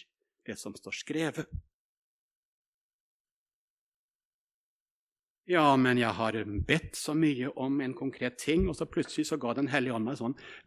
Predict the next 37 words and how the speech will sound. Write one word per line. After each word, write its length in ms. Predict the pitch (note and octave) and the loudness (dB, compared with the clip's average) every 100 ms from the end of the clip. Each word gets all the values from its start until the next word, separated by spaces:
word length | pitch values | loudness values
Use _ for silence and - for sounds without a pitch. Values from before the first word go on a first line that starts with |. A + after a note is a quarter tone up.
| G#2+ | -6
veldig 280 | D#3 C#3 C3 | -4 -2 -2
god 200 | A#2+ C3 - | -2 -4 -4
fred 240 | A2+ A#2+ | -4 -4
inni 200 | F#2 - | -4 -6
meg.» 260 | - - - _ _ _ _ _ _ _ _ _ _ _ _ _ _ - | -4 -6 -10 _ _ _ _ _ _ _ _ _ _ _ _ _ _ 2
For 120 | - D#3 | 2 4
noe 100 | F3+ | -2
tull 380 | - D#3 G3 A#2 - - | 2 2 2 0 -8 -6
hvis 220 | A2+ - - | -2 -2 -2
det 60 | C#3+ - | -4 -2
er 220 | A#2+ C3 - - | -2 -2 -6 -12
i 80 | - | -10
strid 460 | - - A2+ C3 | -10 -2 0 0
med 140 | A2 A#2+ | -2 -6
Guds 220 | A2 - | -4 -6
bud. 380 | - E3 G3+ - - _ _ _ _ _ _ _ _ _ _ _ _ _ _ _ - | 2 2 2 -6 -14 _ _ _ _ _ _ _ _ _ _ _ _ _ _ _ -18
Da 60 | G#2 | -14
kan 220 | - E3 | 0 0
du 60 | G#2+ | 8
ikke 180 | F#2+ F3 | 8 8
henvise 400 | B2+ G#2+ G#2 A#2 | -2 -4 -4 -4
til 140 | - | -6
at 80 | A2 | -6
du 80 | A#2+ | -4
har 80 | - | -4
fått 160 | G#2+ | -6
en 140 | A2+ A#2 | -8 -10
fred 380 | - G2 G2 G#2+ | -8 -8 -8 -8
inni 220 | B2 A2 | -8 -6
deg 220 | G2+ A2 D#3 | -4 -4 -4
som 160 | A#2 | -4
den 140 | A2+ A#2 | -6 -4
hellige 320 | C3 G#2+ A2 | -4 -6 -6
ånd 140 | G2+ G#2+ | -8 -10
skal 160 | - | -10
ha 60 | B2+ | -8
gitt 160 | B2 | -8